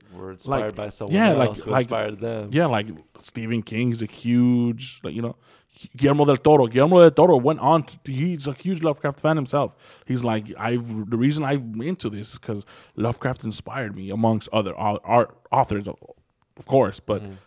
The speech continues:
Speaker 2: he's always been like, if you, if there's something you like and you trace and you start tracing it back, I'm almost positive it's gonna lead back to Lovecraft in some way or another. Whether it's not a direct influence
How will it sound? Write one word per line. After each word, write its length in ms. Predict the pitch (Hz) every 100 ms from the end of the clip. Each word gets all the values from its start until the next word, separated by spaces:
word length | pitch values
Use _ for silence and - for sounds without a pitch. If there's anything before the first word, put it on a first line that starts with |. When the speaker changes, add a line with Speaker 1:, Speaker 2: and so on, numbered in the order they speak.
| _
Speaker 2:
he's 240 | 135 135
always 360 | - 147 147 113
been 300 | - 131 131
like, 260 | 110 104 - _ _ _ _ _ _
if 120 | 143 127
you, 180 | 170 190 _ _ _ _ _ _
if 140 | - 147
there's 120 | 170
something 280 | 214 202 175
you 80 |
like 320 | 170 160 123 127
and 100 | 131
you 80 |
trace 220 | 135 175 131
and 180 | 123
you 120 | 127 131 -
start 240 | - 170 160
tracing 260 | 160 -
it 80 | 131
back, 300 | 123 131 110
I'm 240 | 95 170 165
almost 260 | 165 151
positive 380 | - 131 117 107
it's 80 | 117
gonna 160 | 131 120
lead 180 | 113
back 200 | 110 92 -
to 80 |
Lovecraft 400 | 107 104 - 95
in 160 | - 104 _ _ _
some 340 | - 127 117
way 180 | 110 101
or 160 | 98 95
another. 300 | 98 95 101
Whether 220 | 120 120
it's 80 | 117
not 140 | 135
a 40 | 117
direct 340 | 110 123 -
influence 520 | 139 139 165 175 -